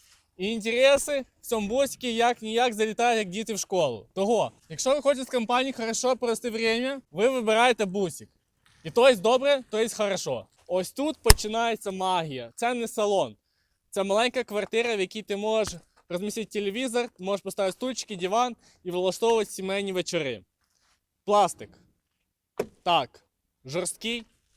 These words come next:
Ну є, а що? Дивіться. Насчет жорсткого пластику, давайте зразу пробіжимося. В отличие від того ж Пасата,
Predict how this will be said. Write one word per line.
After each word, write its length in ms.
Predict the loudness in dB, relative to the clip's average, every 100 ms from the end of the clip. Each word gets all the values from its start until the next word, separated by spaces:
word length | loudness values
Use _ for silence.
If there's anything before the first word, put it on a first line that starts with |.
| _ _ -12
Ну 200 | -6 -4
є, 260 | -2 -2
а 100 | -2
що? 240 | -4 -6 -6
Дивіться. 420 | -4 -6 -8 -16 _ _ _ _ -16 -14 -14 -10
Насчет 280 | -4 -2
жорсткого 400 | -2 -6 0 0
пластику, 440 | 2 0 0 -2 -4
давайте 260 | -2 -4
зразу 300 | -2 -2 -2
пробіжимося. 680 | -4 -4 -2 -2 -6 -8 -16 -20 _ _ _ -14
В 40 |
отличие 400 | -6 -4 -2 -4
від 80 | -2
того 220 | 0 0
ж 100 | -2
Пасата, 560 | -6 -2 0 0 -2